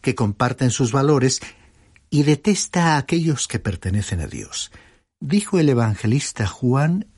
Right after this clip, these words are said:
en su capítulo quince, versículos dieciocho y diecinueve. "Si el mundo os odia, sabed que a mí me odió primero. Si fuerais del mundo, la gente del mundo os amaría como ama a los suyos.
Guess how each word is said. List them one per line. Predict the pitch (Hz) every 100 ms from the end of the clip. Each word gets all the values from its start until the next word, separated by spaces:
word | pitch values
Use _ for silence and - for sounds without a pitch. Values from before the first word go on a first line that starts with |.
| -
en | 120
su | 107 120
capítulo | - 107 156 - 101 90
quince, | 143 143 139 - 113
versículos | 92 85 123 - 104 92
dieciocho | - 92 - 104 143 - - 226 -
y | 110
diecinueve. | 95 85 - 82 69 67 98 - - _ _ _ _ _ _ _ _ _
"Si | - - 85
el | 78
mundo | 82 127 160 131
os | 87 76 -
odia, | 139 117 113 147 - - - -
sabed | - 92 85 123 123
que | - 95
a |
mí | 87 127
me | 151 107
odió | 78 98 98
primero. | 92 87 76 67 - - - - _
Si | - 98
fuerais | - 165 196 117 -
del | 73 -
mundo, | 107 82 65 104 127 - -
la | 101
gente | - 196 185
del | 131 104
mundo | 123 156 123
os | 104 101
amaría | 92 107 170 160
como | 98 87
ama | 95 117 101
a |
los | 69 67
suyos. | - 92 - -